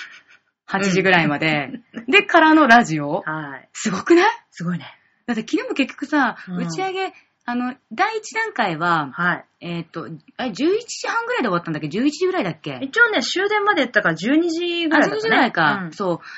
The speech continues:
Speaker 1: う。で、あの、ちょっと打ち上げ、芋さん、遅れて行ったんですよ。
Speaker 2: うん。まあ、ちょっと事件があってね。
Speaker 1: 事件が。
Speaker 2: うん。
Speaker 1: 事件は、現場で起きている。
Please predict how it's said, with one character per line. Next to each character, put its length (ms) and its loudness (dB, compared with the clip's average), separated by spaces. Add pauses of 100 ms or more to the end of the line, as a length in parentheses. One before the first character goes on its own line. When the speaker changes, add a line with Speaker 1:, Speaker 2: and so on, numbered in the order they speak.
Speaker 1:
う。 40 -10
で、 140 -2 (180)
あ 120 -4
の、 180 -8
ち 120 -6
ょ 20 -8
っ 20 -18
と 140 0
打 80 2
ち 160 -6
上 100 2
げ、 240 0
芋 240 0
さ 180 4
ん、 380 -2
遅 160 -2
れ 80 2
て 120 4
行 40 6
っ 20 -16
た 120 4
ん 20 8
で 80 6
す 140 -6
よ。 80 -2
Speaker 2:
う 20 -8
ん。 40 -8
ま 40 -8
あ、 20 -8
ち 100 -8
ょ 20 -8
っ 20 -10
と 60 -10
事 120 -4
件 160 0
が 100 -4
あ 20 -10
っ 40 -14
て 100 -6
ね。 80 2
Speaker 1:
事 120 4
件 160 4
が。 200 -2
Speaker 2:
う 20 -
ん。 140 -14 (340)
Speaker 1:
事 180 2
件 240 6
は、 400 0 (420)
現 200 8
場 100 10
で 80 10
起 60 8
き 80 2
て 80 6
い 100 2
る。 100 -6